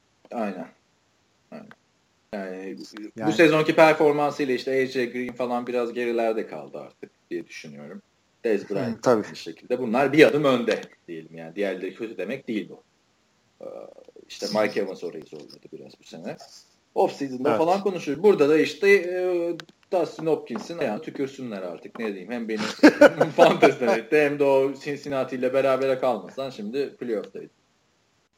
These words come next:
Speaker 1: Yani.
Speaker 2: Evet.
Speaker 1: Onun dışında, ha, bu arada şey oldu. Geçen hafta şey az kalsın berabere kalıyordu. Değindiniz mi ona? Seahawks'la Cardinals yine berabere kalıyordu. Her sene oluyor
Speaker 2: E,
Speaker 1: demek
Speaker 2: şey
Speaker 1: ki. Bir berabere kalan takım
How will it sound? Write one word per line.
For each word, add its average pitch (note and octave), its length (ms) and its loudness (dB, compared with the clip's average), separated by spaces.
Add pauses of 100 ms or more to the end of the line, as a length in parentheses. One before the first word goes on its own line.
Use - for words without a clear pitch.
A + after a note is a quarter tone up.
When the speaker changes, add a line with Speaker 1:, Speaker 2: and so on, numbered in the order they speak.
(240)
Speaker 1:
Yani. F2+ 220 -16
Speaker 2:
Evet. G2+ 140 -12 (720)
Speaker 1:
Onun D3+ 280 -2
dışında, B2+ 580 -2 (300)
ha, D#3 180 2
bu F3+ 120 10
arada A3 160 4
şey A3+ 200 6
oldu. G3+ 220 4
Geçen C3+ 300 -4
hafta E3 520 -2 (420)
şey D#3 340 -4
az D3+ 140 -2
kalsın D#3 260 -4
berabere D3+ 400 -2
kalıyordu. G#2+ 420 -6
Değindiniz A2+ 480 -8
mi C3 60 -12
ona? G2 240 -10 (560)
Seahawks'la A2+ 760 -4
Cardinals A2+ 540 -6
yine C3+ 240 -4
berabere F#2 400 -4
kalıyordu. D#2+ 500 -12 (760)
Her C#3+ 160 0
sene C3 240 -6
oluyor C#3 180 0
Speaker 2:
E, - 20 4
Speaker 1:
demek E3 140 6
Speaker 2:
şey F3 360 4
Speaker 1:
ki. - 200 -14
Bir C3+ 120 -10
berabere C#3+ 480 4
kalan C3 300 4
takım C#3+ 220 -2